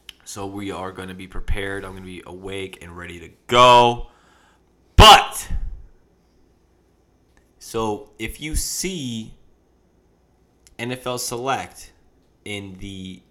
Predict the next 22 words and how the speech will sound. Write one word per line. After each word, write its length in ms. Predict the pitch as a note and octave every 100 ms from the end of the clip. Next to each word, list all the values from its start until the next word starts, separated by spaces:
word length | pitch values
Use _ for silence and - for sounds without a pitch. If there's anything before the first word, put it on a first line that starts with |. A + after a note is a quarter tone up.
| _ _ _
when 200 | G2 G2+
you 160 | G#2 F2
have 380 | - A#2 G#2+ -
cello 440 | - - B2+ B2+
packs, 540 | A#2+ B2 A#2 A2+ - -
fat 360 | - A2+ A2
packs, 520 | - A2 G#2+ - - - - _ _ - - - -
the, 560 | F#2 G#2 G2 F#2+ F#2+ - _ -
the 80 |
fat 340 | F#2+ - C3+ -
packs 340 | A2+ G#2+ -
will 160 | G#2+ G2
have 520 | - G#2+ G#2 G2 F#2+ - - - - - - - - - -
a 160 | G#2+ G2 F#2+ -
rookie 600 | A2+ C3 - G2+ F#2+ F#2 - - - _ _ _ _ _
as 280 | G2+ G2 -
the 200 | G#2+ F#2+ - -
first 520 | A2+ A2+ A2 - - -
card 460 | - - G#2+ G2 F#2+ -
in 160 | G2 F#2+
the 120 | F#2+ -
pack 460 | - G3+ - -